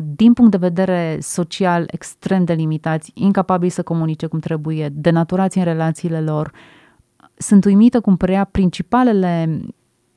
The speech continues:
elemente din comportamentul uman și le transpun într-o formă umoristică, ce-i drept, dar reușesc să, să le surprindă și să le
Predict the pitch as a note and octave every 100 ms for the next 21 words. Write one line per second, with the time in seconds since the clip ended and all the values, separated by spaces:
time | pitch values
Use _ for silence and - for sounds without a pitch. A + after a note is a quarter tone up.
0 | _ _ - F3+ F3 F3+ G3+ G3 F#3+ F3
1 | E3 D#3+ - - - - - _ - -
2 | F3 D3+ G3 G#3 G3 F3 F3 E3 D#3+ E3
3 | D#3+ D#3+ - D3 F3 G3+ G3 - E3+ D#3+
4 | D#3+ - G3 F#3+ F#3+ G3+ G3+ F#3+ F3 D#3+
5 | F#3 - F3 D#3+ D#3+ D3 D#3 - F#3 E3+
6 | E3+ G#3 G3+ - - E3+ D#3 - - -
7 | E3 D#3 - F3 D#3 F#3 F3 E3 E3 D#3+
8 | D3